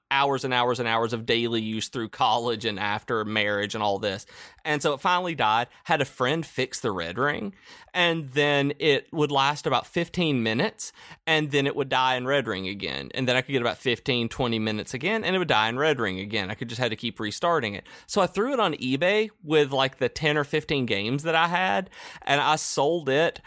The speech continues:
for the exact amount that I needed to buy a PlayStation three.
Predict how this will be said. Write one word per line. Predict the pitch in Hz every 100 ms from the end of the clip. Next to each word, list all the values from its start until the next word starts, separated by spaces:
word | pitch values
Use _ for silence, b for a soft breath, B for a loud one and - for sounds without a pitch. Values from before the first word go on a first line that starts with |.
| B
for | - 175 156
the | 151
exact | 139 127 151 139 170
amount | 202 165 139 147 -
that | 147
I | 135
needed | 131 123 135 147
to | 139
buy | 120 123
a | 123
PlayStation | 123 117 120 113 110 104
three. | 110 95 67 -